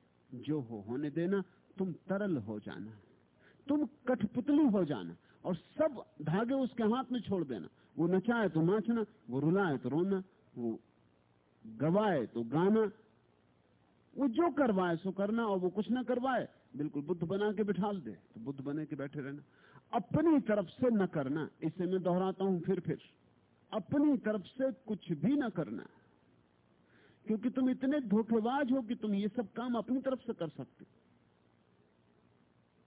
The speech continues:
लातिहान में किसी के हाथ पांव में मुद्राएं आ रही,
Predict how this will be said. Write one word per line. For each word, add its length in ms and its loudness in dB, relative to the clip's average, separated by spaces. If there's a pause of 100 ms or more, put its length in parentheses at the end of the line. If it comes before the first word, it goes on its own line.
(140)
लातिहान 520 2
में 180 2
किसी 300 -2
के 120 -4
हाथ 240 2
पांव 300 -4
में 220 -2 (1500)
मुद्राएं 480 4
आ 80 2
रही, 220 2